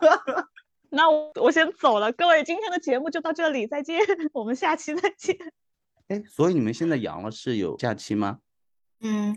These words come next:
Speaker 3: 我们公司七天那个带薪的新冠假，就是说可以在家里休息什么的。
Speaker 1: 哇，那很棒哎。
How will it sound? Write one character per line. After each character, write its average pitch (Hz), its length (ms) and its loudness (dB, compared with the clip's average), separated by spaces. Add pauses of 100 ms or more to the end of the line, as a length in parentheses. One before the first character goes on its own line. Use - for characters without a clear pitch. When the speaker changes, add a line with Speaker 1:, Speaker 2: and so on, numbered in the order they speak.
(120)
Speaker 3:
我 196 100 6
们 190 160 2
公 262 140 8
司 - 180 0
七 - 280 2
天 262 380 2
那 202 180 0
个 160 220 0
带 214 220 2
薪 208 300 -2
的 151 340 -2
新 - 300 4
冠 254 240 4
假， 165 240 -2 (140)
就 190 160 -2
是 175 120 -4
说 185 160 -4
可 190 200 -2
以 180 100 2
在 180 140 0
家 190 180 0
里 185 140 -2
休 185 260 -2
息 185 260 -4
什 - 160 -14
么 - 140 -16
的。 - 60 -20 (480)
Speaker 1:
哇， 127 280 6
那 147 120 6
很 92 260 0
棒 117 240 4
哎。 90 180 -2